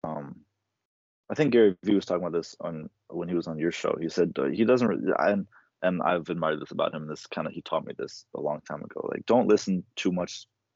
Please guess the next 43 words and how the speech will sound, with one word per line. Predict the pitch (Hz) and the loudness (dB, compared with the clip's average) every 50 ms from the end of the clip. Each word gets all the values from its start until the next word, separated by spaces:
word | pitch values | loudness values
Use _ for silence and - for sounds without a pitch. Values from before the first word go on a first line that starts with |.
| _ _ _ _ - - | _ _ _ _ -12 -6
to | - 90 | -6 -4
the | 80 | -4
noise | 80 80 82 82 80 80 80 82 | -4 -4 -4 -2 -2 -2 -2 -4
in | 82 73 | -4 -4
either | 78 78 73 73 | -2 -2 -2 0
way. | 71 71 69 69 | 0 2 2 2
Like, | - - - - | 0 0 0 2
even | 90 98 110 110 | 4 4 4 4
if | 95 | 4
it's | 101 - - - - _ _ - | 2 0 -2 -10 -16 _ _ 0
really | - 101 110 104 92 | 4 6 6 6 6
good | 85 101 98 87 | 6 6 6 6
or | 87 | 6
really | 82 90 90 82 | 4 4 2 2
bad, | 73 - 85 85 87 80 | 2 0 0 0 2 2
like, | 82 78 73 | 0 -2 2
don't | - 107 110 110 - - _ _ - | 2 4 4 4 2 0 _ _ -8
take | - - 92 85 90 | -2 -2 0 0 0
any | 90 87 | 0 0
of | 82 82 | 0 0
it | 82 - - | 0 -2 -2
to, | - - 82 78 - _ _ _ - | -4 -2 -2 -2 -4 _ _ _ -10
to | - - 82 | -6 -2 0
your | 80 76 | 0 0
head, | 76 76 78 - | 0 -2 -2 0
really, | 80 82 85 82 85 - _ _ _ _ _ _ - | 0 2 2 0 0 -4 _ _ _ _ _ _ -2
'cause | - 85 78 76 - - | 0 0 0 0 -2 -2
that's | - 82 80 - - | -2 -2 -2 -2 -6
gonna | - 90 80 78 78 - _ - | -4 -2 0 0 0 -2 _ -10
knock | - 80 80 80 - - - | -6 -4 -4 -4 -4 -4 -4
you | - - | -2 -2
off | 80 - - | -2 -2 -4
your | - - | -8 -8
track. | - - - 58 - - - - _ _ _ - - _ _ | -2 0 0 0 0 -2 -6 -20 _ _ _ -20 -20 _ _
Because | - - - - - 71 71 - - - _ _ _ _ _ _ _ _ _ _ _ _ _ _ _ _ _ _ - - _ _ _ _ _ _ _ - | -16 -10 -4 -2 -2 -2 -2 -4 -8 -12 _ _ _ _ _ _ _ _ _ _ _ _ _ _ _ _ _ _ -20 -20 _ _ _ _ _ _ _ -6
if | - 82 - | -6 -4 -2
you | 95 | 2
get | 92 95 - | 2 2 4
caught | - 95 92 | 4 4 4
up | 92 - - | 4 4 2
in | 92 | -2
the | 87 | -2
highs | 76 - 76 82 85 87 87 - - | -2 -2 -2 -2 0 -2 -4 -6 -10